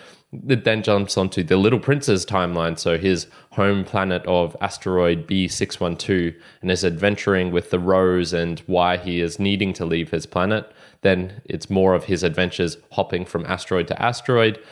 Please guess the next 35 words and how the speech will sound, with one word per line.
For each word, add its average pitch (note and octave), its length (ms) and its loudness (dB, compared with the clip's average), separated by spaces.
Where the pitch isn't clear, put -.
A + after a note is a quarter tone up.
Then G2 200 2
we F#2+ 100 2
start F2+ 320 0
to F2 260 0
have F2+ 240 -2
this E2+ 280 -2
intermingling G#2 640 2
of E2+ 160 -2
them G2 240 2
in F2+ 120 -2
the F2 100 0
desert, A2 500 2
trying F2+ 240 -2
to E2+ 60 -6
find E2+ 340 -2
water G#2+ 360 4
and F2 240 -2
explaining F#2+ 560 0
more F#2 220 4
about E2+ 260 0
life. - 540 -2
And G2+ 180 2
then F#2+ 80 2
it F#2 80 -2
goes F#2 220 2
on F2+ 100 0
to E2 100 -8
the F#2 120 2
little G#2+ 200 4
prince D#3 360 0
again, C3+ 420 2
talking G#2 320 -2
about E2+ 240 0
taming F#2+ 320 0
foxes, A#2+ 640 -2